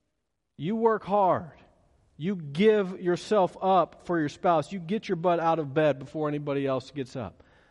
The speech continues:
"Well, I'm a night person, Pastor." You ain't anymore.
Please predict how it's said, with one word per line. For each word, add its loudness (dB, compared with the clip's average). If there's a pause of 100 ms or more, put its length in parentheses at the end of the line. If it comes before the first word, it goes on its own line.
(220)
"Well, 4
I'm 2
a 2
night 4
person, -6
Pastor." -2 (220)
You 4
ain't 4
anymore. 4